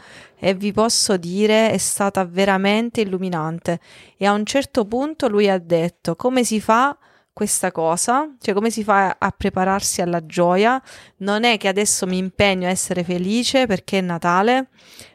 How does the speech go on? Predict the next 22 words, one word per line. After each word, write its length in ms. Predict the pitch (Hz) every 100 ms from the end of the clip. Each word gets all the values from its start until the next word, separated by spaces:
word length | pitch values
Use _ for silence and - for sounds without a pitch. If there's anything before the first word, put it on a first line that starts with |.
| _
ma 540 | 190 196 208 247 294 -
mi 180 | 202 208
preparo 720 | 202 196 196 202 233 277 277
con 240 | - 190
il 120 | 190 190
ringraziamento, 1160 | 196 185 190 208 - - 226 185 156 165 -
cioè 160 | 175 190
alleno 880 | 185 185 208 247 226 185 170 156 156 _ _ - - -
la 140 | 180
mia 200 | 190 190
mente, 880 | 196 220 196 170 170 185 190 254 269 _ _ _ _ -
il 120 | 185
mio 180 | 185 175
cuore, 720 | - 170 160 160 175 226 294 _ _ _ _ _ -
eh, 380 | 175 175 175 -
al 360 | - 220 277 285
ringraziamento, 1200 | - 180 233 269 247 208 220 - 208 175 156 165 180
e 40 |
ringraziando 1000 | 220 254 247 254 - - 180 180 170 - -
ogni 380 | 302 339 277
giorno, 560 | 185 185 175 180 180 202
cioè 280 | - 269